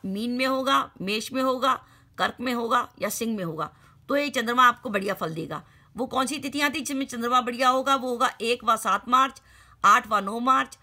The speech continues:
दस व ग्यारह मार्च, सत्रह व अठारह मार्च, उन्नीस व बीस मार्च, तेईस व चौबीस मार्च, अट्ठाई-, अट्ठाईस व उनतीस मार्च। तो ये शुभ तिथियां निकल के आ रही हैं आपके लिए।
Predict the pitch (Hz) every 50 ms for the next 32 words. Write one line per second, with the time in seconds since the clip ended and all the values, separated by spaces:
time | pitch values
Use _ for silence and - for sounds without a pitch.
0 | _ _ _ _ - 196 214 233 - - 220 214 208 180 175 185 208 233 240 254
1 | 262 269 269 262 - - _ - _ _ - - 190 185 - 240 247 240 226 220
2 | 190 - 220 170 180 208 233 240 254 262 254 277 - - - - _ _ _ _
3 | _ _ _ _ _ _ _ _ _ _ _ _ _ _ _ _ - 254 247 254
4 | 262 277 269 - 240 214 185 196 226 254 - - - 254 269 269 277 269 - -
5 | - _ _ _ _ _ _ 214 226 262 277 269 - - 214 208 - 214 196 220
6 | 269 - - 240 254 262 262 269 262 - - _ _ _ _ - - - 226 190
7 | 208 226 - - _ _ _ _ - - - 208 196 254 277 - - 277 254 233
8 | 214 196 - - 190 185 - - 160 156 160 - - - 240 269 277 277 277 -
9 | - - _ - - 294 269 - - 277 - - 269 247 247 240 - 202 196 180
10 | 233 180 160 156 165 180 185 175 165 165 - - 165 160 151 - -